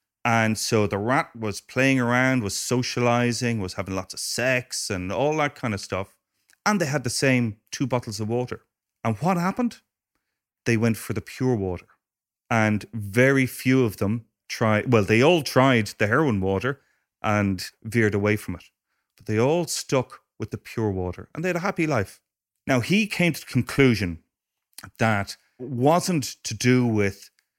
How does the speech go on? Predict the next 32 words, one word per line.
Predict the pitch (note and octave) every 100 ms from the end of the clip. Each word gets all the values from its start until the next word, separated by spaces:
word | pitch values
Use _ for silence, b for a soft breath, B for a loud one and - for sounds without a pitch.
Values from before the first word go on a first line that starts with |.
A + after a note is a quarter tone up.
| _ _ _
the | A2+ A2
addictiveness | - D3+ - - A2 G2 - - _
of | - G#2 G2 F#2+ F2+ - _
heroin, | - D3 A#2 F#2+ G2+ _ _ _ _ -
it | C3+
was | A2
to | -
do | G#2+ B2+ C3
with | A#2+ A2
the | -
environment. | G2+ G2 B2 B2+ F2 - - _ _ _ _ -
And | A#2 A2
what | - A#2
he | A2
came | - F3
to | F#3+
the | A2+
conclusion | - C#3 C#3 A2 G2+
was | G2+ G#2 G#2+ - _ _ _ _
that, | - A2+ G#2+ G2+ - _ _ _
like | B2 D3 G3
the | D3+
rat | B2 B2+ B2 - -
in | B2 G#2+
a, | G2 - -
in | A2
a | -
single | - E3+ B2+
rat | A2+ A2+ A2
in | G#2
a | F2
cage, | - A2+ G2 F#2+ - -